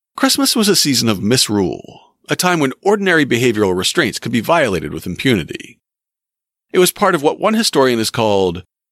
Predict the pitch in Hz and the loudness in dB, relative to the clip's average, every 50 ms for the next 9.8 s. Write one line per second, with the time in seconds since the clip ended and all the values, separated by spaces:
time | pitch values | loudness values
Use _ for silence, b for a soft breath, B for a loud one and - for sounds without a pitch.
0 | _ - 135 123 135 180 202 214 202 160 120 - - - 165 151 120 90 78 - | _ -2 -2 0 2 2 4 4 4 2 0 -2 -2 -2 0 0 0 -2 -4 -8
1 | - - - - _ _ _ _ _ _ _ _ _ _ _ _ _ _ _ - | -14 -16 -20 -20 _ _ _ _ _ _ _ _ _ _ _ _ _ _ _ -6
2 | 107 - 107 98 90 87 - - 156 151 135 110 85 78 62 64 90 98 101 135 | -4 -2 -2 -2 -2 -2 -2 -2 0 0 0 -2 -2 -4 -4 -4 -4 -2 2 2
3 | 151 156 156 139 127 123 110 101 104 123 120 92 107 98 95 - - 170 156 123 | 2 2 2 0 0 0 0 0 2 0 0 0 -2 -6 -8 -6 -4 -2 -2 -2
4 | 110 82 69 64 62 - 110 - _ _ - 107 101 98 131 165 135 98 - - | -2 -4 -6 -10 -12 -14 -16 -18 _ _ -6 -6 -4 -2 0 0 -2 -2 -4 -8
5 | - 50 50 - _ _ _ _ _ _ _ _ _ _ - 104 107 104 95 85 | -12 -14 -16 -20 _ _ _ _ _ _ _ _ _ _ -2 0 0 0 0 -2
6 | 78 71 - - - 113 104 - - - - - - - - _ _ _ _ _ | -2 -4 -6 -4 -2 -2 -2 -2 -6 -8 -8 -8 -8 -10 -14 _ _ _ _ _
7 | _ _ _ _ _ _ _ _ _ _ _ _ _ _ - 170 151 - - - | _ _ _ _ _ _ _ _ _ _ _ _ _ _ -4 -4 -4 -6 -6 -4
8 | - - - - - 175 143 - 160 135 123 - - 123 117 104 107 - 214 233 | -2 -2 -2 0 0 0 0 0 0 0 0 0 0 0 0 0 0 -2 -4 -4
9 | - - 160 165 165 151 123 - - 110 120 139 123 - - | -4 -2 0 0 2 2 0 -2 -4 -4 -2 -2 -2 -4 -6